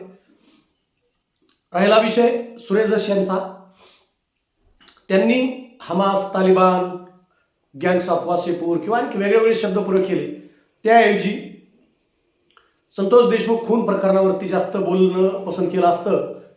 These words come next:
तर निश्चितच बीडची बदनामी आता प-, जेवढी झाली, तेवढी झाली नसती. त्यासह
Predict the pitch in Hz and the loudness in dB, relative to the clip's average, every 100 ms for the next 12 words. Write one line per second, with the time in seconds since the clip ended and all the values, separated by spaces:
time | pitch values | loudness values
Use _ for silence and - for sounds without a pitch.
0 | - 196 220 247 240 240 175 170 202 214 | -2 -2 0 2 2 0 -4 -4 -4 -2
1 | 190 190 196 185 175 185 - 185 175 196 | 0 2 2 0 0 -4 -2 -2 -2 -2
2 | 180 180 185 180 170 147 185 196 - 196 | -2 -2 -2 0 0 2 0 2 0 -4
3 | - - _ _ _ _ _ _ _ - | -10 -18 _ _ _ _ _ _ _ 2
4 | 226 233 220 226 | 4 6 4 2